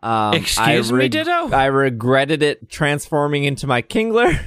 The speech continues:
Speaker 1: <laughs> 'cause my Kingler was my all-star, and I, every single time with Ditto, I always forget, don't have your all-star being out. <laughs>
Speaker 2: Well, I didn't know it was a Ditto trainer.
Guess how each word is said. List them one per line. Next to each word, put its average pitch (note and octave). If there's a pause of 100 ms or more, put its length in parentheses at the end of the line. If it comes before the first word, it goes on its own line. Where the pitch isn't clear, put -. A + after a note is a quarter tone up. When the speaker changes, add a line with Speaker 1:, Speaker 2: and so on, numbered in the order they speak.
(240)
Speaker 1:
<laughs> -
'cause D3+
my D3
Kingler D3+
was D3
my C#3+
all-star, F#3+
and B2
I, A#2
every C#3+
single D3
time C#3+
with C3+
Ditto, C#3+
I A2+
always G#2+
forget, C3+ (560)
don't G#2
have A#2+
your B2+
all-star B2+
being A#2+
out. G#3
<laughs> - (680)
Speaker 2:
Well, G3+
I A#3
didn't C4
know C4
it C4
was A#3+
a A#3
Ditto C4+
trainer. D3